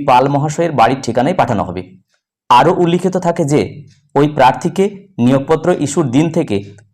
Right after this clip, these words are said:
এক মাসের মধ্যে সমস্ত আসল নথিপত্র যাচাই করার পর যোগদানপত্র প্রদান করে উক্ত শূন্য পদে যোগদান করতে হবে। এ ব্যাপারে যাবতীয় ব্যবস্থাদি গ্রহণের জন্য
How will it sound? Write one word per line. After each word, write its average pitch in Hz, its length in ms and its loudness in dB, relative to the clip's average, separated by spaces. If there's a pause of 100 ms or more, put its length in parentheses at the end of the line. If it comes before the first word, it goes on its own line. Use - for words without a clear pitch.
এক 127 240 2
মাসের 156 280 -2
মধ্যে 127 300 0 (340)
সমস্ত 151 360 -2
আসল 160 440 2
নথিপত্র 151 580 -2
যাচাই 127 340 2
করার 147 220 2
পর 143 300 2 (400)
যোগদানপত্র 147 640 0
প্রদান 139 400 0
করে 147 220 0 (400)
উক্ত 135 240 -2
শূন্য 131 360 -2
পদে 160 240 0 (180)
যোগদান 113 320 0
করতে 113 280 -2
হবে। 92 180 -4 (800)
এ 143 100 2
ব্যাপারে 160 320 4
যাবতীয় 147 440 2
ব্যবস্থাদি 139 440 0
গ্রহণের 147 360 0
জন্য 139 200 0